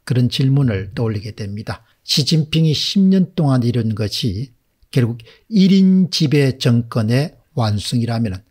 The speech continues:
저는 이천십칠 년 정권을 장악한 오팔육 좌파 운동권 정치인들이 지난 사, 오 년 동안 이룬 것은 선거를 통해서 일당 지배의 완성을 향해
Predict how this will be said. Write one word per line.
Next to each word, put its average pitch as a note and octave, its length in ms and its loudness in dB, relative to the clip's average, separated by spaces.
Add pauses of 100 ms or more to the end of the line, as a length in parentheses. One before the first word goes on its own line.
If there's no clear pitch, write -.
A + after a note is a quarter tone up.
(320)
저는 A2 260 0
이천십칠 B2+ 760 -2
년 C3 220 0 (360)
정권을 C3+ 460 2
장악한 A2+ 580 -4 (320)
오팔육 C3+ 580 0
좌파 C#3 360 2
운동권 C#3 600 2
정치인들이 C3+ 840 -2 (240)
지난 A2 440 0
사, - 300 -4
오 B2 80 4
년 B2 240 2
동안 A2 260 -2
이룬 G2+ 280 -6
것은 G2+ 300 -4 (340)
선거를 C#3 680 2
통해서 C3 580 -2 (360)
일당 F3+ 680 2
지배의 B2 840 0
완성을 A#2 760 0
향해 G2+ 400 -6